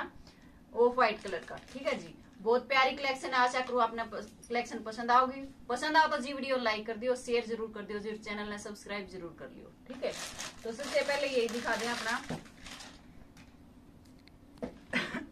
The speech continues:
ये देखो जी, पहले जितनी बार अपना stock आया सारा अपना मैरून कलर की बॉटम के साथ हाथ था। और इसकी चौड़ाई देख सको भाई,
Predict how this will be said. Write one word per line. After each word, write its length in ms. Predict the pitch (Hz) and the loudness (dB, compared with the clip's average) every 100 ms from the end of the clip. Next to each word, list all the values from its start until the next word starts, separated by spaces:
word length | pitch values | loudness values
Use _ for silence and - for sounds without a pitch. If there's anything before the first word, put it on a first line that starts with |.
| - 208 208 - - - 208 | -10 -8 -8 -10 -14 -12 -6
ये 100 | 214 | -4
देखो 300 | 180 - - | -4 -10 -16
जी, 140 | - - - - - - - - - - - - - - - | -20 -20 -20 -20 -20 -20 -20 -20 -20 -20 -20 -20 -20 -10 -2
पहले 180 | 254 262 | 0 0
जितनी 280 | 247 269 269 | -2 -4 6
बार 180 | 269 | 8
अपना 240 | 277 277 262 | 8 4 0
stock 340 | 269 247 233 | 2 2 4
आया 200 | 233 226 247 | 4 4 2
सारा 400 | 269 254 254 262 | 4 6 8 8
अपना 360 | 254 240 269 359 - - - - - - - - - - - - | 6 4 0 0 -12 -20 -20 -20 -20 -20 -16 -14 -14 -16 -18 -4
मैरून 460 | 226 233 233 269 | 2 2 2 0
कलर 240 | 277 277 269 | 2 4 2
की 100 | 277 | 2
बॉटम 320 | 254 254 247 | 2 2 -2
के 100 | 240 | -4
साथ 300 | 226 196 170 | 0 0 0
हाथ 160 | 196 170 | -2 0
था। 40 | 208 | 0
और 180 | 247 302 | 0 -2
इसकी 200 | 302 311 | -4 -2
चौड़ाई 360 | 311 302 311 285 | 4 6 6 6
देख 200 | 254 - | 2 2
सको 280 | 208 190 185 | -6 -6 -6
भाई, 140 | 156 | -8